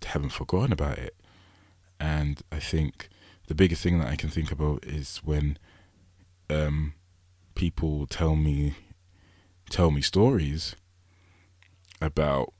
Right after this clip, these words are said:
what they did or tell me little anecdotes, and I'm just like, "You've told me this before. You've told me this before." And it's just like, they don't remember, but I do. And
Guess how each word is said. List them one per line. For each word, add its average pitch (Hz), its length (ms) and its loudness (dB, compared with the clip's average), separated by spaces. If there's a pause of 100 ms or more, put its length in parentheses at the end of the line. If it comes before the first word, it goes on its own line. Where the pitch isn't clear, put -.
(300)
what 76 180 -2
they 76 140 0
did 78 280 -2
or 71 80 -2
tell 80 200 0
me 73 120 2
little 67 220 -2
anecdotes, 80 540 2
and 76 100 0
I'm 71 80 0
just - 220 -10
like, 69 280 -6 (520)
"You've - 180 -10
told 95 320 0
me 73 80 2
this - 280 -8
before. - 760 -10 (760)
You've 113 160 -10
told 113 300 2
me 90 60 4
this 57 280 -8
before." 65 720 -6 (440)
And 76 120 2
it's 69 140 -2
just - 180 -4
like, 78 340 0
they 90 140 4
don't 87 240 2
remember, 71 500 0
but 69 260 -2
I 127 140 2
do. - 300 -6 (360)
And 76 440 0